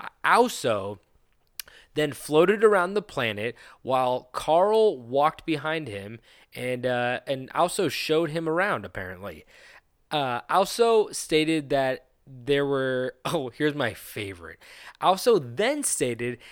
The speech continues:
that there were no fish on his planet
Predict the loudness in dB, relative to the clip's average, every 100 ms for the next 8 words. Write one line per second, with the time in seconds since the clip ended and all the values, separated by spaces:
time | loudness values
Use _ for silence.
0 | -6 2 4 4 4 4 2 2 0 0
1 | -8 4 4 4 0 -4 -6 -6 -6 -4
2 | -8 -8 -4 -2 -2 -6 -10